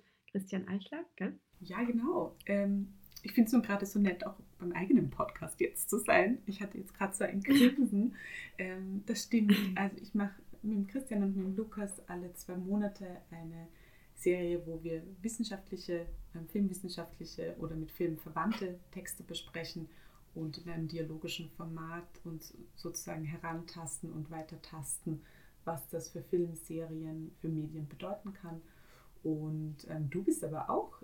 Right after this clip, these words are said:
Speaker 2: ähm, bei den Projektionen dabei.
Speaker 1: Genau, ja. Ähm, das ist das Format Transitionen.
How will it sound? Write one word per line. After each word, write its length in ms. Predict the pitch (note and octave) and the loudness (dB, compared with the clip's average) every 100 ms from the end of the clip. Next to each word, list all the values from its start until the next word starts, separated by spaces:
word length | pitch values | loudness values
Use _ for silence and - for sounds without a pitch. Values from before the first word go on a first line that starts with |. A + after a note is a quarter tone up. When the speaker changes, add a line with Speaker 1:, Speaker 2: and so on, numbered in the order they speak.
| - | -12
Speaker 2:
ähm, 340 | E3 D#3+ D#3 D3+ | -10 -8 -10 -10
bei 100 | D#3+ | -8
den 160 | D3+ | -8
Projektionen 760 | C#3 D#3+ D3 - - B3 D4 D3 | -6 -6 -6 -6 2 6 6 4
dabei. 380 | C#3 C#3 C3 C3 - - - - - - - - _ _ _ _ - - - | 0 -4 -6 -8 -16 -20 -20 -20 -20 -20 -20 -20 _ _ _ _ -18 -18 -6
Speaker 1:
Genau, 480 | - G#3+ F#3 A3 A#3 | 4 6 6 4 0
ja. 340 | - G3 A3 G3 - - | 2 2 2 -4 -8 2
Ähm, 380 | G3+ F#3+ F#3+ F#3+ | 8 10 10 6
das 140 | - - | -8 -12
ist 240 | - - | -12 -10
das 140 | F#3+ | -10
Format 500 | - F#3+ F3+ F3+ F3+ - | 0 2 4 0 -2 -2
Transitionen. 920 | F#3+ G3+ G3+ - - F3 F3+ G3 | 2 2 2 -4 -2 2 6 6